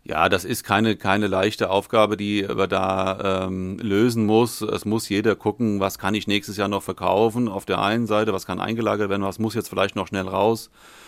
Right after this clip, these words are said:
Jetzt einen Sonderverkauf zu machen, ist natürlich furchtbar schwer, macht auch, glaub ich, wirklich keinen Spaß. Ähm, ich verschieb das gedanklich wirklich in Zeiten, wo man einfach wieder mal den Laden öffnen kann und sagen kann, vielleicht macht man dann zum Start Herbstsaison einfach nochmal hier Corona-Reste oder wie auch immer.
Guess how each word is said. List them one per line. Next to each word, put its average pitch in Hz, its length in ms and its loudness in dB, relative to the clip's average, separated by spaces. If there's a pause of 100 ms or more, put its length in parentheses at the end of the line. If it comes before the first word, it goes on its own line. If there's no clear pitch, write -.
(260)
Jetzt 107 260 0
einen - 80 -10
Sonderverkauf 104 560 -2
zu - 120 -6
machen, 98 240 -4
ist - 160 -10
natürlich 98 340 -6
furchtbar 95 460 -8
schwer, 101 400 -2
macht 95 260 -4
auch, - 140 -10
glaub 90 180 -6
ich, 98 100 -12
wirklich - 480 -10
keinen 90 200 -8
Spaß. 107 580 0
Ähm, 107 340 -6
ich - 280 -12
verschieb - 600 -8
das - 360 -2
gedanklich 101 520 -2
wirklich 101 280 -6
in 95 100 -6
Zeiten, 95 320 -4
wo 92 80 -6
man 92 160 -4
einfach 98 200 -6
wieder 95 120 -4
mal 92 120 -6
den 92 100 -8
Laden 95 260 -6
öffnen 110 300 -6
kann 98 200 -4
und 92 100 -8
sagen 95 220 -6
kann, 95 200 -8 (360)
vielleicht 98 280 -6
macht 95 180 -10
man 101 100 -4
dann 92 140 -6
zum 90 200 -8
Start 92 300 -6
Herbstsaison 92 540 -6
einfach 90 240 -8
nochmal 92 300 -4
hier 95 240 -2 (540)
Corona-Reste 98 680 0
oder 92 240 0
wie 95 120 -2
auch - 120 -6
immer. 170 380 6